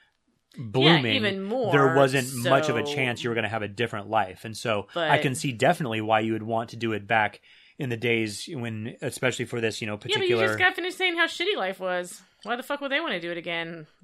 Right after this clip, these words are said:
Speaker 2: Seems
Speaker 1: Because
Speaker 2: like they
Speaker 1: they
Speaker 2: would be
Speaker 1: want
Speaker 2: really fucking tired.
Speaker 1: because they want their fucking, uh, progeny to be able to have an easier time. And so how is it easier?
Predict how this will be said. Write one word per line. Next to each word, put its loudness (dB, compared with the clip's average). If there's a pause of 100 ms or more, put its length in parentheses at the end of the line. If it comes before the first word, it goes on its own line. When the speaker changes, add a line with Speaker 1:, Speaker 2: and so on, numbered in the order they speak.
Speaker 2:
Seems -2
Speaker 1:
Because 4
Speaker 2:
like 6
they 2
Speaker 1:
they 6
Speaker 2:
would 4
be 2
Speaker 1:
want 4
Speaker 2:
really 0
fucking -4
tired. 0
Speaker 1:
because -2
they 2
want 2
their 0
fucking, -4 (100)
uh, -2 (100)
progeny 0
to -6
be 0
able 0
to 0
have 2
an -6
easier -4
time. -6 (420)
And -4
so 2
how 4
is -4
it -4 (540)
easier? 0